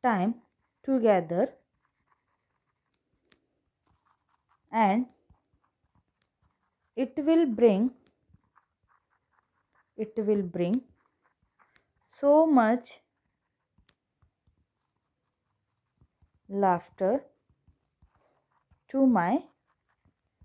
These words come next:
लाइफ। ठीक है बच्चों, तो इस तरह से आप सभी को एक स्टोरी यहाँ पे बनानी है। I hope बच्चों आप सभी को अच्छे से समझ में आया होगा।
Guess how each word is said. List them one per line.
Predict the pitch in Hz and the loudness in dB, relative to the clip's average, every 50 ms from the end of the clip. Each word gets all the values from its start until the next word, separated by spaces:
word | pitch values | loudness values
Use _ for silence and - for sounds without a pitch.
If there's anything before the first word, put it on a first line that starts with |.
| _ _ _ _ _ _ | _ _ _ _ _ _
लाइफ। | 196 196 196 196 180 160 143 139 135 139 - - - _ _ _ _ _ _ _ _ _ _ _ _ _ _ _ _ _ _ _ _ - _ _ _ _ _ _ _ _ | -8 -4 -2 0 0 0 -2 -4 -8 -10 -18 -20 -20 _ _ _ _ _ _ _ _ _ _ _ _ _ _ _ _ _ _ _ _ -20 _ _ _ _ _ _ _ _
ठीक | 285 262 - | -12 -6 -6
है | 311 285 | 0 0
बच्चों, | 311 311 311 320 | 0 0 0 -4
तो | 311 311 302 | -4 -4 -4
इस | 277 - - | -6 -4 -2
तरह | 262 240 240 240 | 2 2 2 2
से | 240 - 262 | 0 0 -2
आप | 254 | -2
सभी | 254 - 254 220 214 226 | -2 -4 -6 -4 -4 -4
को | 220 - 269 | -4 -2 -2
एक | 269 262 247 | -2 -2 -4
स्टोरी | 233 240 - - 220 196 196 226 | -8 -10 -8 -4 -4 -2 0 0
यहाँ | 226 226 226 208 202 - | 0 0 0 -2 -2 -2
पे | 381 523 453 | -4 -4 0
बनानी | 254 233 208 185 165 156 151 151 151 156 | 0 0 0 0 -2 -4 -6 -6 -6 -8
है। | 156 156 147 143 143 - _ _ _ - - - _ _ | -8 -8 -10 -10 -12 -16 _ _ _ -20 -20 -20 _ _
I | 220 233 254 | 0 0 2
hope | 247 254 285 320 285 247 | 2 2 0 0 2 2
बच्चों | 254 233 240 - 277 262 | 2 0 2 2 2 2
आप | 269 262 | 2 2
सभी | - 254 202 220 | -2 -4 -4 -4
को | 220 - 254 | -4 -2 -4
अच्छे | 240 240 - - 240 | -4 -4 -4 -6 -6
से | 233 240 | -6 -6
समझ | 247 247 233 190 175 170 160 170 | -8 -6 -6 -6 -6 -6 -8 -6
में | 180 208 220 | -6 -4 -2
आया | 220 226 226 | -2 -2 0
होगा। | 233 247 233 220 294 - | 0 0 0 0 -2 -2